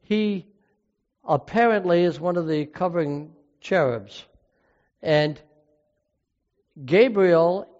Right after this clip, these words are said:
is charged with bringing the important messages in the Bible. Gabriel's the one who six hundred years later will tell Mary she's gonna have a little baby boy.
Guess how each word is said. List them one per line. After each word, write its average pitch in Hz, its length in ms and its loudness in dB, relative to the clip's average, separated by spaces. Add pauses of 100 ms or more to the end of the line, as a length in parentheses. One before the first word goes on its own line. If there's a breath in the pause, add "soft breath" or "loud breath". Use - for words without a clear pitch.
(260)
is 160 540 -4 (840)
charged 170 680 2
with 147 300 -4
bringing 160 600 -4 (920)
the 160 180 2
important 170 540 0
messages 127 640 -6
in 127 80 -6
the 113 80 -8
Bible. 110 440 -6 (420 soft breath)
Gabriel's 196 680 4
the 175 100 -2
one 180 400 2
who 160 220 -4
six 190 260 -8
hundred 175 280 -6
years 165 300 -4
later 165 460 0 (280 soft breath)
will 165 160 4
tell 196 320 0
Mary 180 440 2
she's 165 220 -6
gonna 175 200 0
have 180 100 0
a 175 40 0
little 175 160 -4
baby 175 280 -2
boy. 170 380 0